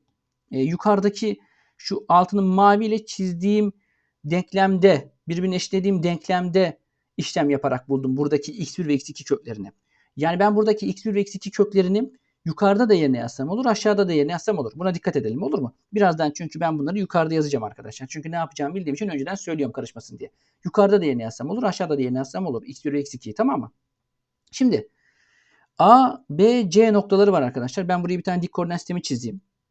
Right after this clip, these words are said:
X bir virgül F X, e, X bir virgül F X iki, F X bir. Ne anlatıyorum? Şuraya X bir yazalım. Buraya X iki yazdım.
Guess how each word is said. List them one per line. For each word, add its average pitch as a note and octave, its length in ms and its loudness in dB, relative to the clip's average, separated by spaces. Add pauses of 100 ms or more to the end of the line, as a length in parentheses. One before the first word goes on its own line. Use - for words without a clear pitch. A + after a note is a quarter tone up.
(680)
X E3+ 200 -6
bir G3 160 -2
virgül E3+ 280 -2
F D#3+ 100 -10
X, - 180 -18
e, C3 260 0
X - 220 -8
bir F#3 120 -4
virgül F3+ 340 -6
F D#3+ 200 -8
X - 140 -16
iki, - 240 -10 (520)
F C3+ 80 -6
X C3 240 -12
bir. - 260 -12 (240)
Ne D3+ 80 -6
anlatıyorum? C#3 420 -8 (180)
Şuraya A3 240 0
X G#3 140 -4
bir A3+ 80 -2
yazalım. G3 420 2 (800)
Buraya G#3+ 180 4
X G3+ 160 0
iki F#3+ 160 -4
yazdım. C#3+ 460 -2